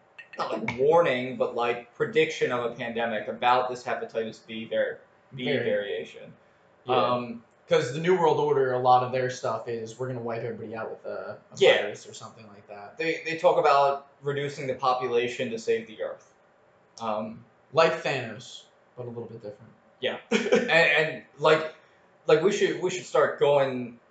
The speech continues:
Speaker 1: in a little bit about the murals, too, 'cause it
Speaker 2: This is per-, it's a perfect segue.
Speaker 1: The murals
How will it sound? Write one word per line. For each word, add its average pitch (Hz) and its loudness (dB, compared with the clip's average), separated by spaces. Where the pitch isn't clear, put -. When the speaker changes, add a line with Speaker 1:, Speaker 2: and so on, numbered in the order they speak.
Speaker 1:
in 139 -4
a 139 2
little 131 2
bit 131 2
about 120 -2
the 113 -4
murals, 127 0
too, 156 0
'cause 151 -6
it 135 -6
Speaker 2:
This 214 -2
is 160 -8
per-, 156 2
it's 156 2
a 143 -4
perfect - -2
segue. 135 -12
Speaker 1:
The 165 4
murals 175 6